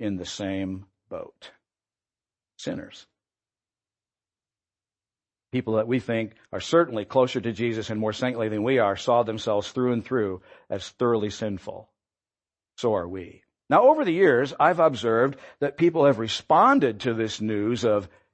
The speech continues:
universal sinfulness and brokenness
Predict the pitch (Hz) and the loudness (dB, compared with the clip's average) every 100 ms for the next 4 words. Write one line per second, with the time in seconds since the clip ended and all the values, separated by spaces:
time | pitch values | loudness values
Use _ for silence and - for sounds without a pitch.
0 | - 151 165 139 143 127 - 143 127 113 | -2 2 4 4 0 -2 -4 -2 0 -2
1 | 107 117 113 101 104 117 113 101 104 135 | -2 -4 -4 -4 0 0 -2 -4 -4 -4
2 | - | -8